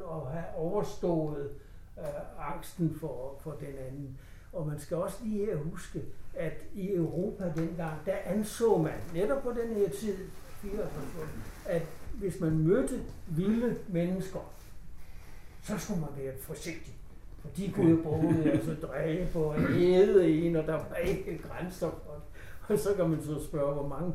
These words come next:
Speaker 1: blev egentlig ædt rundt omkring jo,
Speaker 2: <laughs>
Speaker 1: under de mange rejser, der var der i
Speaker 2: Det kan være, at de har,
Speaker 1: Stille
Speaker 2: de har mere ædt hinanden,
Speaker 1: Afrika
Speaker 2: europæerne.
Speaker 1: og så videre, ja.
Speaker 2: Øh.
Speaker 1: Nej, det gik meget godt, altså. De,
Speaker 2: Ja.
Speaker 1: de, de fandt ud af det sammen.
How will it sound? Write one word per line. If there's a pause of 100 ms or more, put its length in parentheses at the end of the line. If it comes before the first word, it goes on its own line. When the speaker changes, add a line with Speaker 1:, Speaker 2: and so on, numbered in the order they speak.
Speaker 1:
blev (160)
egentlig
ædt (360)
rundt
omkring (120)
jo, (260)
Speaker 2:
<laughs>
Speaker 1:
under
de
mange
rejser,
der
var
der
i (280)
Speaker 2:
Det
kan
være,
at
de
har,
Speaker 1:
Stille
Speaker 2:
de
har
mere
ædt
hinanden,
Speaker 1:
Afrika
Speaker 2:
europæerne.
Speaker 1:
og
så
videre,
ja. (1040)
Speaker 2:
Øh.
Speaker 1:
Nej,
det (100)
gik
meget
godt, (120)
altså. (120)
De,
Speaker 2:
Ja.
Speaker 1:
de, (360)
de
fandt (160)
ud
af
det
sammen.